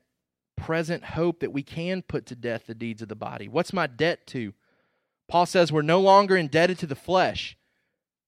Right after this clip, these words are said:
We're not required to give in to it. We're responsible now to put to death the deeds of the body. So he,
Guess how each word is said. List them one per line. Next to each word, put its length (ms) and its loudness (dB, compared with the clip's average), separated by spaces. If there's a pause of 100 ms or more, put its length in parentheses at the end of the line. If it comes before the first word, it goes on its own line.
(200)
We're 140 0
not 280 2
required 520 4
to 60 -4
give 280 2
in 180 0
to 260 -4
it. 120 -6 (880)
We're 140 6
responsible 760 4
now 200 4
to 60 2
put 240 2
to 100 -8
death 440 4
the 80 -4
deeds 320 -2
of 60 -4
the 80 -4
body. 420 -4 (560)
So 160 6
he, 300 2